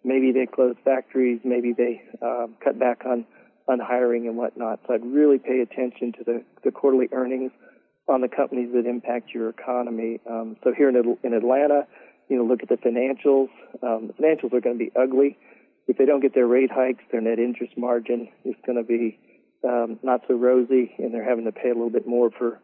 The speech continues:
for deposits. So, uh, if you're in a market that has a lot of banks and financials, maybe not so good for the office market. Um, if you're in manufacturing, pay attention to those quarterly earnings of manufacturers, and, and then look at the rail traffic, 'cause that really trues up what's happening.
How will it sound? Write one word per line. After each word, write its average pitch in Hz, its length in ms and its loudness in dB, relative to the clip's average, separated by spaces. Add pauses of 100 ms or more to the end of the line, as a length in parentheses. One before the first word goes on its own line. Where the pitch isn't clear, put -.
(180)
for 127 100 4
deposits. 117 640 -2 (100)
So, 123 220 -8 (440)
uh, 123 200 2
if 113 120 -2
you're 147 120 4
in 135 40 4
a 127 40 2
market 131 260 0
that 139 60 2
has 123 120 2
a 131 40 2
lot 127 120 2
of 117 80 0
banks 127 320 -2
and 110 80 -14
financials, 131 600 -2 (240)
maybe 117 440 -2 (100)
not 131 160 -2 (100)
so 127 60 -2
good 117 240 2
for - 100 -18
the 117 100 2
office 117 320 -2
market. 127 400 -2 (480)
Um, 120 560 -4
if 120 120 -6
you're 139 100 4
in 123 80 0
manufacturing, 127 800 -2
pay 120 120 -2
attention 120 360 -6
to 120 80 0
those 110 80 -4
quarterly 117 340 -4
earnings 113 320 -8
of - 100 -10
manufacturers, 120 760 -4 (520)
and, 120 220 -2
and 120 160 -2
then 120 120 0
look 127 120 4
at - 60 -12
the 127 80 0
rail 117 240 2
traffic, 113 400 -4
'cause - 140 -14
that 135 120 2
really 120 180 2
trues 117 400 -2
up 117 120 -4
what's 110 200 -12
happening. - 480 -10